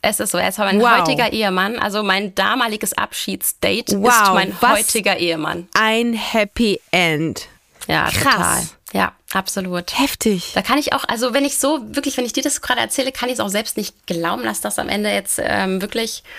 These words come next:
Speaker 1: dass ich meinen Mann, meinen Traummann einfach mit neunzehn Jahren gefunden habe und das ganz zufällig im Dunkeln auf einem Acker in der niederbayerischen Provinz, obwohl ich ihn nicht gesehen habe, weil ich nicht mal meine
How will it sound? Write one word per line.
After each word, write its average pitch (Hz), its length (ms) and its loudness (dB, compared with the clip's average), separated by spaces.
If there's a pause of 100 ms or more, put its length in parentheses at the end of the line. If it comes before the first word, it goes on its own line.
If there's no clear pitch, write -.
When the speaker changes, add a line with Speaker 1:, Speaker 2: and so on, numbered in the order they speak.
(920)
Speaker 1:
dass 190 140 2
ich 240 140 0
meinen 202 260 2
Mann, 240 420 0 (140)
meinen 208 380 -2
Traummann 214 560 0
einfach 202 320 -4
mit 208 160 -4
neunzehn 190 360 0
Jahren 185 280 0
gefunden 170 520 -4
habe 160 280 0
und 190 140 0
das 196 220 0
ganz 202 300 -2
zufällig 160 720 -2
im 190 180 2
Dunkeln 196 380 0
auf - 140 2
einem 180 200 0
Acker 170 460 -2 (140)
in 202 140 0
der 185 100 0
niederbayerischen 180 680 -2
Provinz, 202 480 -2
obwohl 196 240 0
ich 208 140 -4
ihn 220 60 0
nicht - 180 -4
gesehen 208 360 0
habe, 262 180 0
weil 208 120 -2
ich 202 100 -8
nicht 254 200 -2
mal 240 160 2
meine 190 240 0